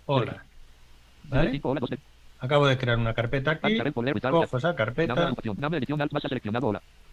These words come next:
Speaker 1: Nombre hola. Este es el nombre que va a aparecer dentro de la máquina virtual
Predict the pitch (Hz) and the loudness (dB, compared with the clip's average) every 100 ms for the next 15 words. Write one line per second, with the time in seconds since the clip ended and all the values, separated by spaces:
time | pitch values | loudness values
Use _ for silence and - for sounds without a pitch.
0 | - - - - - 135 139 135 127 127 | -20 -20 -20 -20 -2 2 4 4 2 0
1 | - 190 214 277 - - - - - 175 | 4 4 4 -4 -14 -20 -20 -14 -2 -2
2 | - 180 135 131 160 196 180 170 277 - | 2 2 6 6 8 8 6 2 -4 -8
3 | - 139 139 170 170 160 156 180 165 139 | 0 4 6 6 6 4 4 2 2 2
4 | 160 151 156 156 160 160 160 160 165 180 | 2 2 2 2 0 0 0 0 -2 2
5 | 180 214 | 2 2